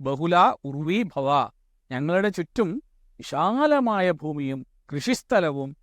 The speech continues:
ധാരാളമായി ഞങ്ങൾക്ക് ഉണ്ടാകട്ടെ. "തോകായ തനയായ സംയോ ഭവ", സന്താനങ്ങൾക്കും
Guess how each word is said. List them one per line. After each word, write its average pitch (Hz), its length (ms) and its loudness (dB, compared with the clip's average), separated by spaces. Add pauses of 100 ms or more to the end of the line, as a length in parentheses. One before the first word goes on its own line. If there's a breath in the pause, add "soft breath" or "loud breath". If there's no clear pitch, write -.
(280)
ധാരാളമായി 175 720 2
ഞങ്ങൾക്ക് 135 580 -4
ഉണ്ടാകട്ടെ. 127 840 -2 (480)
"തോകായ 135 680 0
തനയായ 151 540 0
സംയോ 151 480 -2
ഭവ", 180 480 2 (440)
സന്താനങ്ങൾക്കും 156 1000 0